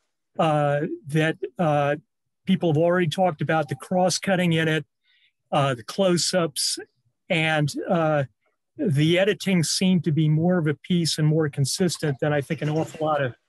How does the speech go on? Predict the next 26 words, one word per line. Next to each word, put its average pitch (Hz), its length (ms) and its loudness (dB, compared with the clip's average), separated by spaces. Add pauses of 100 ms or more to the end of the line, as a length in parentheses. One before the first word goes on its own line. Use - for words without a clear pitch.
(320)
films 170 360 2
of 190 200 -2
that 147 260 -2
time. 151 460 -2 (420)
Um, 151 320 2 (680)
I 208 240 -2
think, 175 300 -2
uh, 160 340 0
uh, 165 220 0 (340)
in 175 160 2
terms 226 460 0
of 185 60 2
the 151 220 0 (140)
visual 185 440 2
storytelling, 151 960 0 (520)
uh, 160 280 0
I, 156 200 0 (440)
uh, 160 260 0 (300)
think 180 260 -2
it 151 120 -2 (1200)
comes 190 320 2
very 180 340 2
close, 180 480 0
so 160 160 0
not 165 220 0 (100)
quite 190 580 0